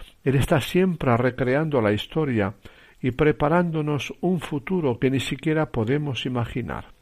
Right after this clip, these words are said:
Qué importante es, por tanto, vivir de fe y esperanza en nuestro Dios.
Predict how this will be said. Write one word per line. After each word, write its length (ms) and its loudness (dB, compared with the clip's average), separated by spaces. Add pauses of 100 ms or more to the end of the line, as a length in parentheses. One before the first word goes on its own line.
(1000)
Qué 80 6
importante 760 2
es, 180 -2
por 220 -4
tanto, 580 -2 (340)
vivir 400 2
de 140 2
fe 360 -2 (140)
y 160 0
esperanza 840 -2
en 200 -2
nuestro 380 -4
Dios. 420 -12